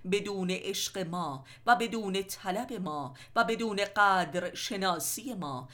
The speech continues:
و بدون کمترین تشکر ما به ما داده شده است. حال چه نیازی به عشق ورزی و پرستش است از برای ما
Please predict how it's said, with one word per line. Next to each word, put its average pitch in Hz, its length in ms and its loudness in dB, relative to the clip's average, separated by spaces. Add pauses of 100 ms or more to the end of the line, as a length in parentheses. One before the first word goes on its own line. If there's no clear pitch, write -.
(160)
و 208 100 4
بدون 196 380 0
کمترین 180 720 -6
تشکر 180 720 -4
ما 180 420 -2
به 196 120 2
ما 170 280 -2
داده 139 320 -6
شده - 300 -10
است. - 540 -8 (520)
حال 160 460 2 (120)
چه 202 200 -4
نیازی 214 500 -2
به 180 180 -2
عشق 185 460 -2
ورزی 165 440 -2
و 151 120 -4
پرستش 156 540 -6
است 139 360 -4 (340)
از - 280 2 (180)
برای 175 460 0
ما 147 380 -6